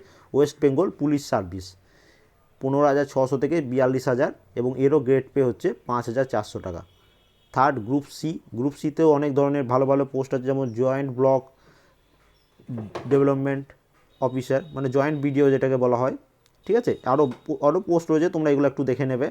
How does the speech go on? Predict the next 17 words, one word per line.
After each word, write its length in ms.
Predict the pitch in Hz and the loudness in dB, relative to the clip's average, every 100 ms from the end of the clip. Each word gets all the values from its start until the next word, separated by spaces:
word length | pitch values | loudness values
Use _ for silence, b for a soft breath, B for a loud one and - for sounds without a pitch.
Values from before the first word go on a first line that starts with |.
| b b _ | b b _
পোস্ট 220 | 135 156 - 135 | 0 0 -2 -4
অনেক 160 | 147 139 | -2 -2
আছে। 120 | 127 175 - _ _ _ _ _ _ _ _ - | -2 -4 -8 _ _ _ _ _ _ _ _ -6
খালি 160 | 131 147 | -2 0
তোমাদের 220 | 139 147 143 | 0 -2 0
ক্লিয়ার 220 | 139 143 139 | 2 2 2
করতে 160 | 131 | 0
হবে 100 | 135 123 | 0 0
এক্সাম। 220 | 110 160 b b b - | -2 -6 b b b -4
গ্রুপ 180 | 123 156 131 | 0 0 2
ডি 80 | 170 165 | 0 2
ডে 60 | 170 165 143 - | 2 0 -2 -2
আছে 160 | - 147 | 0 0
দেখো, 160 | 131 135 190 143 | 0 0 -2 -6
inspector 400 | - 139 - 143 147 | -6 -4 0 2 2
of 60 | 147 143 | 0 2
cooperative 580 | 143 131 139 139 147 | 4 4 2 0 -2